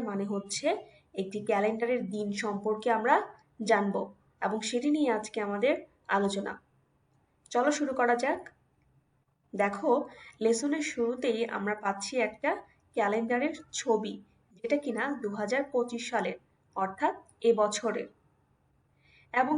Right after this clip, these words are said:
ক্যালেন্ডারে কি কি থাকে দেখো, প্রথমেই আমরা জানি আমাদের বছরগুলো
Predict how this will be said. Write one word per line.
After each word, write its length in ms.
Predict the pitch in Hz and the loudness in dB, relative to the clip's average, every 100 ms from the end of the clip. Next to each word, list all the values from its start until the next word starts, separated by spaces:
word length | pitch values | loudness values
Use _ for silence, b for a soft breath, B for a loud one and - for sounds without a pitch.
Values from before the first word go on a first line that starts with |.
| 302 | 4
ক্যালেন্ডারে 400 | 220 220 233 247 247 | 4 4 2 2 2
কি 100 | 294 294 | -2 2
কি 80 | 359 | 0
থাকে 200 | 294 240 233 | 0 0 2
দেখো, 240 | 190 - 277 - - - _ _ | 2 2 -2 -2 -8 -18 _ _
প্রথমেই 380 | 247 247 320 277 | -2 0 0 2
আমরা 140 | 220 226 208 | 4 2 2
জানি 180 | 202 226 208 | 0 0 0
আমাদের 220 | 208 220 196 | 0 -2 0
বছরগুলো 460 | 196 - 240 240 | -2 -2 -2 0